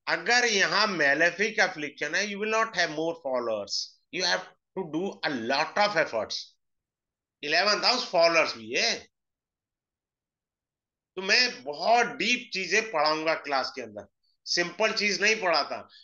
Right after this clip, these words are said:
पहले आराम से, जिनको एबीसीडी नहीं आती ना, उनको दिल से मुझे पहले जो है राशियां समझानी है, भाव समझाने,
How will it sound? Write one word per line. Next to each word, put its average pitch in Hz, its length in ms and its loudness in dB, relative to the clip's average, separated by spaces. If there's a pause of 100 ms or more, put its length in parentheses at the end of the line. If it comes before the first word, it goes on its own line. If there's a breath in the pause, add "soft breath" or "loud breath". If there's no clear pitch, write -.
(140)
पहले 196 320 2
आराम 180 400 4
से, 208 120 0
जिनको 202 400 2
एबीसीडी 214 600 2
नहीं 214 160 -2
आती 175 240 -2
ना, 220 280 -4 (200)
उनको 202 300 0
दिल 196 360 0
से 220 200 2
मुझे 196 560 -4 (120)
पहले 185 560 0 (180)
जो 131 180 -10
है 180 180 0
राशियां 175 520 0
समझानी 143 540 -4
है, 202 140 0
भाव 123 300 2
समझाने, 101 540 -8